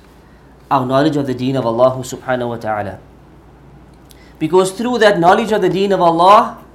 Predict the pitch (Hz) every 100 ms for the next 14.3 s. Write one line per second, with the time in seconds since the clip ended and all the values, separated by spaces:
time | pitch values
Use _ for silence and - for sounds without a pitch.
0 | - - - 143 147 165 - 190 170 -
1 | - 202 208 185 170 160 139 147 147 135
2 | 123 117 110 - 107 - - - - -
3 | - - - - - - - - - -
4 | 135 175 240 240 196 180 165 143 196 233
5 | 262 - - - - - - 147 165 165
6 | 180 214 254 254 247 240 226 233 233 247
7 | 220 202 165 170 147 110 - - - -
8 | - - - - - - - - - -
9 | - - - - - - - 202 160 208
10 | 226 233 269 196 233 233 254 262 277 277
11 | 277 247 233 185 190 180 160 175 180 220
12 | 226 220 175 190 185 190 180 185 180 185
13 | 185 175 165 160 147 143 165 156 151 143
14 | 131 117 101